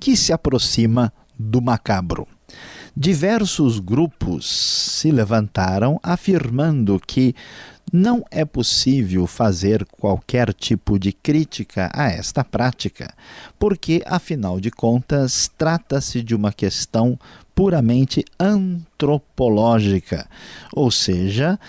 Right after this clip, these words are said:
assim como a nossa sociedade tem as suas próprias leis, as suas próprias posturas, e tem a sua forma de punir aqueles que são considerados culpados,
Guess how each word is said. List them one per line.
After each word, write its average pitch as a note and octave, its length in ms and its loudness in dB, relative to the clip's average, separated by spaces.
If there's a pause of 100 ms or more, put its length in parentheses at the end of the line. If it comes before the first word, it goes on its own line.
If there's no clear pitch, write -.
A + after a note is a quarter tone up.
(160)
assim F3+ 420 0
como D#3 260 0
a B2+ 60 2
nossa A2 520 0
sociedade A2+ 1040 0
tem A2 280 0
as F#2+ 100 0
suas A2+ 420 0
próprias G2 540 -2
leis, A#2 520 4
as F#2 100 0
suas F#2+ 420 -2
próprias F#2+ 520 -2
posturas, C#3 960 0 (440)
e A#2 100 0
tem A2+ 320 2
a G2 60 4
sua A2+ 280 2
forma A#2+ 680 2
de F#2+ 260 -2 (240)
punir C#3+ 480 4
aqueles B2+ 880 0
que A#2 400 0
são A#2 240 0
considerados G2+ 640 -2
culpados, D3 640 -2